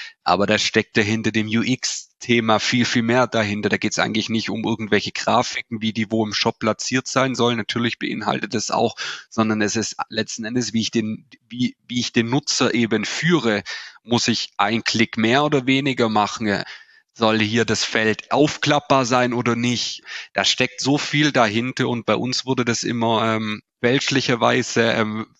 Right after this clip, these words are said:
sehr klein betrachtetes Thema und wurde in dem Sinn, wie ich schon gesagt habe, inflationär genutzt und rumgeprahlt. Ja, die, die Usability ist nicht,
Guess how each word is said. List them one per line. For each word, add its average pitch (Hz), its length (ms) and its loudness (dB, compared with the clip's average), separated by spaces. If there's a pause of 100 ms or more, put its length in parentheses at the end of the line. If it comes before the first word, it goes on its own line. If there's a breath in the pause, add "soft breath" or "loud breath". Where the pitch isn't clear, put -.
(200)
sehr 123 280 -2
klein 123 420 2
betrachtetes 143 800 0
Thema 139 480 0 (340 loud breath)
und 117 220 -10
wurde 127 160 4
in 113 80 -2
dem 131 200 0
Sinn, 131 220 -2
wie 123 80 2
ich 123 60 0
schon 127 180 -2
gesagt 123 300 -2
habe, 123 160 -4
inflationär 120 680 0
genutzt 123 600 -4
und 117 280 -4
rumgeprahlt. 120 840 -2
Ja, 117 80 2
die, 120 140 -2 (100)
die 113 160 -2
Usability 123 800 2
ist 123 260 -2
nicht, 117 280 -2